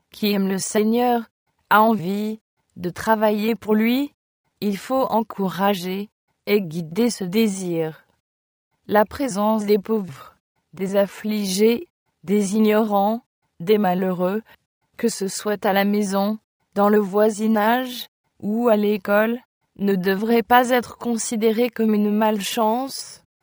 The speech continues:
mais comme une précieuse occasion de servir. Dans cette tâche-là, comme dans toute autre, c'est en travaillant que l'on devient habile. C'est en s'exerçant aux travaux quotidiens,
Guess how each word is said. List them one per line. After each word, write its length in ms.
mais 320
comme 260
une 160
précieuse 720
occasion 560
de 140
servir. 800
Dans 140
cette 300
tâche-là, 680
comme 220
dans 200
toute 320
autre, 360
c'est 300
en 120
travaillant 680
que 180
l'on 200
devient 300
habile. 580
C'est 280
en 140
s'exerçant 840
aux 160
travaux 500
quotidiens, 840